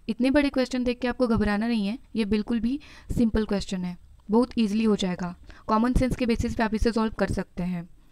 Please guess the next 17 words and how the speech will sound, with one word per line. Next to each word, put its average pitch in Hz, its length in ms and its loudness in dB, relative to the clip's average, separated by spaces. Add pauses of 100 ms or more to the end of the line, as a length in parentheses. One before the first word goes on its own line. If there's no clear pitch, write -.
(520)
ठीक 240 160 0
है, 254 100 -2 (400)
तो 254 220 4
question 247 360 -2
देखते 240 280 0
हैं। 240 200 0 (460)
Question 226 320 -2
दे 226 120 2
रखा 226 280 -2
है, 208 300 -2 (120)
"In 220 140 2
a 262 80 0 (100)
lake 220 220 -4 (460)
subjected 214 540 0 (120)
to 247 140 0 (200)
progressive 208 600 2 (260)
eutrophication," 202 800 -2